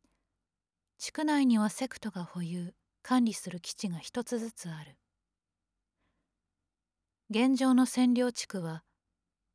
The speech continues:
ボルシアがA、B、C、D、E、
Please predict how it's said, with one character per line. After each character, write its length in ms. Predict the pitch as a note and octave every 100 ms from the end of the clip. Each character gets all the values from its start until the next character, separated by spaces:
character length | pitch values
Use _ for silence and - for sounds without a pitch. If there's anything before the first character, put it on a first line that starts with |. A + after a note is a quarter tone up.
| _ -
ボ 120 | A3+
ル 80 | C#4
シ 220 | - G#3+
ア 100 | G3+
が 260 | E3+ F3+ E3+ _ _ _ _ _ _ _ -
A、 360 | A3 G#3+ E3 _ _ _ _ _ _ -
B、 380 | G3+ G3+ E3 F3 _ _ _ _ _ _
C、 500 | - - A3 G3+ D#3 _ _ _ _ _ _ _ _
D、 340 | G3+ G#3 F3+ D#3 _ _ _ _ _ _ _ _ -
E、 300 | G3 G3+